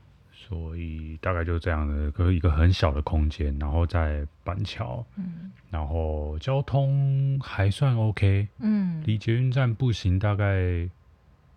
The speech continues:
Speaker 1: 七八分钟吧。
Speaker 2: 是哦，十分钟吧。
Speaker 1: 那是你腿比较短。
Speaker 2: 哦。<laughs>
Speaker 1: 我的速度大概七八分钟会到。
Speaker 2: 就说腿短。好。
Speaker 1: 嗯。那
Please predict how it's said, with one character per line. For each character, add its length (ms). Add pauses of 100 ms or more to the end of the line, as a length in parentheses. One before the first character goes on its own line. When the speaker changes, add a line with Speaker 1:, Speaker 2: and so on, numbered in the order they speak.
(340)
Speaker 1:
七 260
八 220
分 200
钟 220
吧。 160 (400)
Speaker 2:
是 140
哦， 120
十 200
分 160
钟 160
吧。 180 (540)
Speaker 1:
那 120
是 120
你 120
腿 200
比 60
较 120
短。 220
Speaker 2:
哦。 100 (480)
<laughs> 540
Speaker 1:
我 40
的 80
速 220
度 160
大 100
概 120
七 240
八 200
分 220
钟 340 (340)
会 180
到。 120 (840)
Speaker 2:
就 180
说 240
腿 320
短。 300 (340)
好。 260 (260)
Speaker 1:
嗯。 220 (920)
那 580